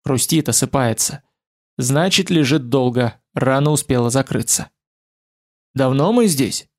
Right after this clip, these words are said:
прошептал он. «Не знаю, день ещё или ночь. Тебя били лежачего, ногами, дубинами». Говард ухватил кочергу и бил ею, пока весь не забрызгался кровью.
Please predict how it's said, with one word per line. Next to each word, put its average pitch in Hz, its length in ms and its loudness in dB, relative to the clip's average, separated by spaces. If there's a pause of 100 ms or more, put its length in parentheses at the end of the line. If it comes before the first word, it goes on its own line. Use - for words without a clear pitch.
(120)
прошептал 120 500 -2
он. - 200 -6 (760)
«Не 170 140 2
знаю, 156 520 2 (260)
день 180 380 2
ещё 156 300 2
или 151 140 2
ночь. 151 440 0 (160)
Тебя 202 260 2
били 190 280 4
лежачего, 180 600 0
ногами, 196 500 2
дубинами». 190 680 0 (460)
Говард 185 360 2
ухватил 185 400 0
кочергу 185 600 2
и - 180 0
бил 226 300 4
ею, 196 340 4
пока - 320 0
весь 196 320 2
не 180 80 2
забрызгался 180 600 0
кровью. 233 500 -2